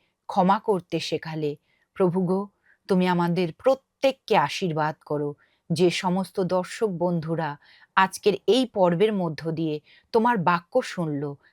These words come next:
তাদেরকেও তুমি আশীর্বাদ করো। আমরা যেন একে অপরকে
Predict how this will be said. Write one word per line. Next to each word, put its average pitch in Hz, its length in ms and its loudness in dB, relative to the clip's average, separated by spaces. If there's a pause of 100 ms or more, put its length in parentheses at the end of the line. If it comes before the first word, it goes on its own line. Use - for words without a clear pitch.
(140)
তাদেরকেও 262 540 2
তুমি 214 300 -2
আশীর্বাদ 151 680 -4
করো। 139 300 -6 (320)
আমরা 190 400 2
যেন 165 400 -4 (340)
একে 226 320 0
অপরকে 170 640 0